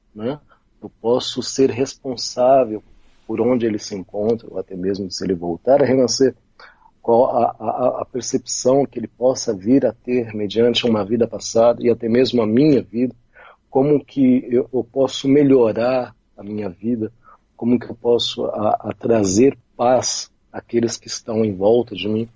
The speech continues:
e conquistar essa tão, tão bu-, é, é, é, procurada paz de uma maneira eficiente e correta, mediante aos olhos das pessoas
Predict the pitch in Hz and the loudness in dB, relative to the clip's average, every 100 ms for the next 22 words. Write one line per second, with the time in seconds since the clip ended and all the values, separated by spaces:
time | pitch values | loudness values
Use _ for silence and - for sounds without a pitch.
0 | _ - _ _ _ 135 160 175 - - | _ -20 _ _ _ 2 4 4 -2 0
1 | 165 185 202 - 147 160 165 - 120 - | 0 0 -4 -4 2 2 2 -2 -6 -8
2 | _ _ _ 135 - 143 165 156 - 139 | _ _ _ -20 -2 2 2 0 -4 -2
3 | 156 147 107 101 - _ _ _ _ 127 | 0 0 -4 -8 -18 _ _ _ _ -10
4 | 120 - 117 110 120 - 165 113 113 - | -6 0 2 2 0 0 2 0 0 0
5 | 143 - 135 117 127 120 - 110 117 - | 0 2 0 2 0 -2 -6 -6 -6 -6
6 | - _ _ _ _ _ _ 107 113 113 | -16 _ _ _ _ _ _ -2 0 2
7 | 104 104 107 110 123 113 - 107 110 135 | 0 -2 -4 -6 -10 -10 -8 -4 -4 -4
8 | - - _ _ _ - 123 175 165 135 | -8 -12 _ _ _ -14 -2 0 2 2
9 | 143 - 104 _ 101 98 98 101 - 107 | 0 -4 -20 _ -14 -10 -10 -10 -4 -2
10 | 98 98 101 113 110 - _ - - - | 0 0 0 0 -2 -8 _ -20 -20 -20
11 | - 120 131 - 147 - - 101 - | -4 0 2 0 -6 -4 0 0 -2